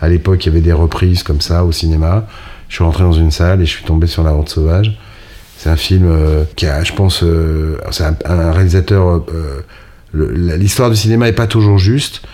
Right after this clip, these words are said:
Donc, euh, Peckinpah, je sais pas si vous en aviez déjà entendu parler, mais en tout cas, c'est un mec qui a changé complètement la façon de filmer, euh, l'action, euh, vraiment. C'est-à-dire, il y a avant, après lui, euh,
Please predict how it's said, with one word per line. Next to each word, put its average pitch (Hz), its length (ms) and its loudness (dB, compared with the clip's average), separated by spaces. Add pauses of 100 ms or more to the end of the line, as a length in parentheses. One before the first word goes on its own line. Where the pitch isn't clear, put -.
(280)
Donc, 87 200 0
euh, 82 100 2
Peckinpah, 87 500 2
je 87 160 0
sais - 80 -6
pas 87 100 0
si 85 140 -4
vous 85 100 2
en 82 80 4
aviez 82 160 2
déjà 80 240 2
entendu 80 260 2
parler, 82 460 0
mais 82 140 2
en 80 60 0
tout 82 100 -4
cas, 110 180 0
c'est 101 120 0
un 82 60 2
mec 95 180 2
qui 82 80 -2
a 76 60 -2
changé 90 300 2
complètement 107 600 0
la 92 80 2
façon 90 360 0
de 90 100 2
filmer, 85 480 2
euh, 80 200 2 (560)
l'action, 98 720 2
euh, 78 260 2 (240)
vraiment. 101 520 2
C'est-à-dire, 85 320 0
il 87 60 2
y 85 40 2
a 82 80 2
avant, 95 260 4
après 95 280 0
lui, 113 280 2
euh, 80 140 2